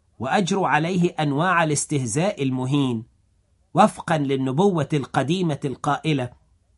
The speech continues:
"بذلت ظهري للضاربين وخدي للناتفين، وجهي لم أستر عن العار والبصق".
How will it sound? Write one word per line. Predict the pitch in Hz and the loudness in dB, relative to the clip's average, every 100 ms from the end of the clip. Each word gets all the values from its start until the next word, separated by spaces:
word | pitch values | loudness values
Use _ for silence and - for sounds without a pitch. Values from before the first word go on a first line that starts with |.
| _ _ | _ _
"بذلت | 117 143 139 190 170 170 | -2 0 2 0 0 0
ظهري | 139 185 160 147 131 | 2 4 4 2 0
للضاربين | 123 127 113 143 131 123 147 135 113 113 _ _ _ _ _ _ _ | -2 -2 0 2 2 2 2 2 0 -6 _ _ _ _ _ _ _
وخدي | 139 151 160 143 127 196 190 139 | -2 0 0 0 0 0 0 0
للناتفين، | 127 127 131 139 131 117 151 135 117 113 _ _ _ _ _ | -2 -2 -2 -4 -2 -2 0 0 -2 -6 _ _ _ _ _
وجهي | 135 196 147 123 120 - _ _ _ | -2 0 -2 0 -2 -4 _ _ _
لم | 143 139 | -2 0
أستر | 135 180 165 - 143 | 0 0 0 0 0
عن | 120 139 | 2 0
العار | 135 117 143 196 185 | 0 4 6 6 4
والبصق". | 139 120 113 110 - - | 0 0 -2 -2 -6 -12